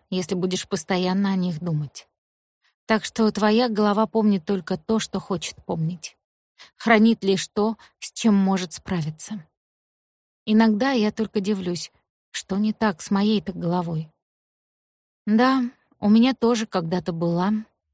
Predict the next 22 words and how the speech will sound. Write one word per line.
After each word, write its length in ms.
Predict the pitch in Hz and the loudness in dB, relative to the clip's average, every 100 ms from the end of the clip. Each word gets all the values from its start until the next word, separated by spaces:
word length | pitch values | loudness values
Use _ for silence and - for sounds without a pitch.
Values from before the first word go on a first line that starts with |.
| _ - | _ -4
такая 420 | 202 156 185 175 | -4 -2 -2 -4
комната. 580 | - 175 160 156 190 170 _ _ _ _ _ _ | -4 -2 0 -2 -8 -16 _ _ _ _ _ _
Комната, 460 | - 247 247 233 214 | 2 4 6 4 0
которую 460 | - 202 214 208 202 | -4 -2 0 2 2
я 140 | 202 | 2
задвинул 560 | 196 190 180 220 214 202 | 0 0 2 4 4 2
в 60 | |
самый 300 | - 208 196 | 0 0 0
дальний 420 | 180 208 220 214 208 | 0 0 4 4 4
уголок 460 | 180 180 180 165 | 2 -2 -2 -4
сознания — 680 | - 185 185 180 160 190 165 _ _ _ _ _ - | -6 -4 -2 0 0 -2 -10 _ _ _ _ _ 0
навесив 640 | 196 180 185 - 170 - | 2 4 2 -2 -8 -4
на 120 | 180 | -4
дверь 400 | 165 175 196 - _ _ _ - | -2 0 0 -2 _ _ _ 0
десятки 520 | 208 - 170 156 - | 0 0 -4 -10 -8
замков. 560 | 165 180 160 202 - - _ _ _ _ _ _ _ - - - | -6 -6 -8 -14 -18 -20 _ _ _ _ _ _ _ -20 -16 0
И 80 | 214 | 2
одно 280 | 214 220 | 4 4
время 400 | 208 214 226 214 | 2 2 4 2
даже 300 | 185 202 196 | 0 -2 -2
не 140 | 196 202 | -2 -2
помнил, 560 | - 208 175 170 165 | 0 0 0 -2 -4